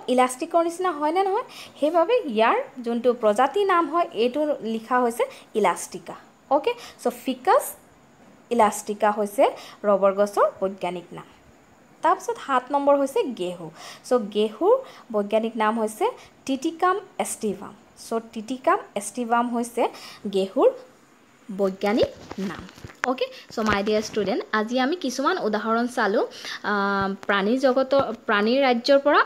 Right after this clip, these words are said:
আৰু উদ্ভিদ ৰাজ্যৰ পৰা। অ'কে? চ' জীৱৰ কিছুমান বৈজ্ঞানিক নামো চালোঁ সিহঁতৰ সাধাৰণ নামৰ সৈতে। চ' এতিয়া হৈছে তোমালোকৰ হোমৱৰ্ক যে তোমালোকে কি কৰিবা, তোমালোকৰ যি ভাল লাগে। ইয়াৰ, ইয়াত উল্লেখ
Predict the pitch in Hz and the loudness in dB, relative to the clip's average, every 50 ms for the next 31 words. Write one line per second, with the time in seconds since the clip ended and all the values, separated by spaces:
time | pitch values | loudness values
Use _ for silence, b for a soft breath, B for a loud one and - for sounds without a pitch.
0 | - - 220 226 302 494 554 - - - _ _ - 240 202 180 190 202 180 - | 0 0 2 4 4 4 2 0 -8 -20 _ _ -4 -4 -2 0 0 -2 -2 0
1 | 175 170 170 175 - 160 156 - 160 180 214 - - - 269 277 - 453 494 B | -4 -4 -4 -4 -6 -8 -8 -8 -12 -14 -14 -14 -8 -4 -4 -2 0 -2 -2 B
2 | B B B B - 240 208 214 220 220 202 226 233 226 - 240 233 - 226 220 | B B B B -4 -4 -2 0 -2 0 2 2 0 2 -2 -4 -4 -4 -4 -2
3 | 214 208 214 208 208 202 196 - 220 226 240 254 269 262 262 262 262 262 277 269 | -2 0 0 0 0 -2 -2 -2 -2 -2 -2 -2 -2 -2 -2 -2 -2 -2 -4 -4
4 | - 277 262 302 381 339 277 254 226 214 - 311 359 - 240 190 190 190 190 190 | -4 -2 -2 0 -2 -2 0 0 0 2 0 -2 -2 0 -2 -2 -2 0 -2 -2
5 | 190 190 185 180 185 180 190 190 185 170 170 - 180 - B B B B B B | -2 -2 -4 -4 -4 -4 -6 -6 -8 -8 -8 -10 -12 -14 B B B B B B
6 | B B B - - 285 302 - - - 240 226 - 285 311 339 339 320 294 285 | B B B -4 -2 0 0 0 0 0 -2 -2 0 0 0 0 0 0 -2 0
7 | - 277 262 269 262 254 247 247 240 254 247 247 - - 202 196 208 220 214 196 | 0 -2 0 0 -2 -2 -2 0 2 0 0 0 -2 -6 -4 -2 -2 0 0 2
8 | 247 381 - - 240 220 220 208 - 214 208 202 208 214 240 262 254 254 247 247 | 2 0 0 -2 -4 -2 -2 -2 -2 -4 -4 -2 -2 -2 -2 -4 -4 -6 -2 2
9 | 262 247 240 262 359 453 - - - - _ - 320 311 339 359 349 349 349 359 | 4 4 6 4 2 -2 -2 -6 -20 -20 _ -6 -2 0 0 2 2 0 0 0
10 | 349 302 226 208 - - _ - 247 226 277 339 381 302 262 247 214 190 185 185 | 0 0 0 -2 -4 -12 _ -8 -8 0 4 4 4 4 4 0 2 2 0 0
11 | 180 - 220 233 262 277 311 370 427 440 B B B B B B - 240 240 240 | -4 -6 -4 0 2 2 2 2 0 -4 B B B B B B -6 0 2 2
12 | 277 392 - - - - 233 233 240 285 | 2 2 0 -4 -4 -2 0 2 2 2